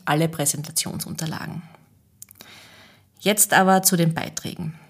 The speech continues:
Im ersten Beitrag gab Anja Appel, Geschäftsführerin der Koordinierungsstelle der österreichischen Bischofskonferenz und Mitglied der S-D-G-Watch Steuerungsgruppe,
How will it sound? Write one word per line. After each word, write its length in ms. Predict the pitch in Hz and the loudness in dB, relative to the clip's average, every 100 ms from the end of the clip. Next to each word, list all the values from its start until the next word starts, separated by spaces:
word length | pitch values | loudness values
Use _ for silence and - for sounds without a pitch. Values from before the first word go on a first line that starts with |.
| _ - - - - _ _ _ _ _ _ | _ -20 -20 -20 -20 _ _ _ _ _ _
Im 100 | 196 | -2
ersten 480 | 208 208 262 - 277 | 2 4 4 2 0
Beitrag 460 | 233 196 208 233 226 | 4 4 4 0 2
gab 260 | 202 196 | 0 2
Anja 280 | 170 196 196 - | 4 6 4 2
Appel, 300 | 151 - 214 | 0 0 0
Geschäftsführerin 1120 | 190 175 175 - - 214 214 214 214 214 202 | 0 0 0 -2 2 4 4 4 4 4 4
der 180 | 180 | 2
Koordinierungsstelle 1080 | 185 - 185 185 196 220 240 226 - 190 190 | -4 -4 2 4 6 4 2 0 0 2 2
der 180 | 185 170 | 2 0
österreichischen 680 | 170 - 175 165 165 170 170 | -2 0 -2 -2 -2 -2 0
Bischofskonferenz 960 | 233 - 240 - 214 208 185 180 185 | -2 -2 -4 -6 -4 -2 2 2 2
und 120 | 175 | 4
Mitglied 520 | 180 214 - - 208 190 | 4 2 -2 -4 -2 -2
der 140 | 170 | -2
S-D-G-Watch 800 | 160 - 160 - 226 208 196 - | 0 -2 -4 -4 -2 -2 -2 -4
Steuerungsgruppe, 1000 | - 175 180 180 185 - - 185 185 180 | -2 2 2 2 0 0 -4 -2 -2 -2